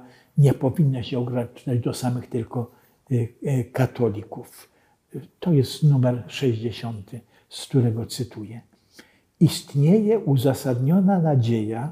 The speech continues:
że również liczna grupa ludzi, którzy nie wyznają żadnej religii, będzie mogła się przyczynić do ukształtowania etycznych podstaw rozwiązania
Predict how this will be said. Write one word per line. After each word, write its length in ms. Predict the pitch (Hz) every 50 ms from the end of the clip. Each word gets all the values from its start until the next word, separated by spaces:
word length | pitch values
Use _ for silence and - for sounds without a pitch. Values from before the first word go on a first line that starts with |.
| - _ _ _ _ _ - - - - - - _ _ -
że 200 | 139 - 147 135
również 520 | - 202 214 - 226 214 202 156 - -
liczna 520 | 131 147 202 196 185 - - - 226 180 147
grupa 440 | 117 120 123 180 202 202 - 208
ludzi, 800 | 180 156 143 175 180 156 117 110 120 127 139 175 185 - - - - - - - _ _
którzy 360 | - - 175 160 131 160 165
nie 160 | 156 156 160
wyznają 560 | 160 180 147 - 165 165 185 190 185 180 170
żadnej 520 | 131 170 185 208 - - 254 233 196 190 190
religii, 640 | 214 208 185 160 139 131 131 127 120 120 123 - - _ _ _ _ _ _ _ _ -
będzie 320 | 143 151 147 135 - 151
mogła 320 | 143 151 160 160 196 165 147
się 160 | - 170 160
przyczynić 800 | 160 - - 143 120 - - - 180 175 175 180 160 127 127 113
do 340 | 131 135 139 139 - - - - - - - - -
ukształtowania 1120 | 208 240 - - - - - 185 170 147 139 - 160 143 - 156 160 165 160 160 180 - -
etycznych 760 | 160 131 - - 185 202 196 - - 160 175 180 175 -
podstaw 720 | - - - 143 139 - - - - 143 139 - - - - - - _ _ -
rozwiązania 880 | 139 139 123 - - 139 131 127 120 113 139 131 127 127 127 127 135